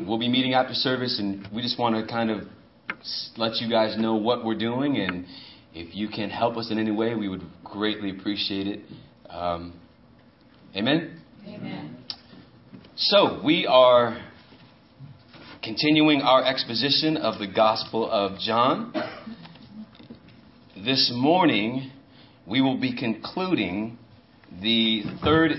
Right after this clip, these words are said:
Speaker 1: chapter of the Gospel of John. I know it may seem like we would have never got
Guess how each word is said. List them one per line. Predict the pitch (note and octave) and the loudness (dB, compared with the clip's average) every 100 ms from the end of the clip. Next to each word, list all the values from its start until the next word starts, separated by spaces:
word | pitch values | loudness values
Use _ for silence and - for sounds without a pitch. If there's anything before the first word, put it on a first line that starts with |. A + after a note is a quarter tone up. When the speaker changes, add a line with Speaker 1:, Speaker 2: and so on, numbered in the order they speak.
| - | -2
Speaker 1:
chapter | - C3+ A2+ - F#2+ F#2+ | 2 4 4 0 -6 -4
of | G#2 F#2+ | -4 -4
the | G#2 | 2
Gospel | G#2+ G2+ - G2+ | 4 4 2 -6
of | F#2+ | -6
John. | F#2 F#2+ D#2+ C#2 - _ - - - - - - | -4 -4 -4 -10 -18 _ -20 -20 -20 -20 -20 -4
I | G2+ | 0
know | G#2+ B2+ | 2 2
it | A#2 | 2
may | A#2+ A#2 | 2 2
seem | B2+ B2 | 0 0
like | A#2 A2+ | 0 0
we | G#2+ A#2+ | 0 -2
would | A2+ | 0
have | G#2+ F2+ | 0 0
never | A2+ C#3 C3 | 2 2 2
got | A#2+ B2+ C3 | 4 4 2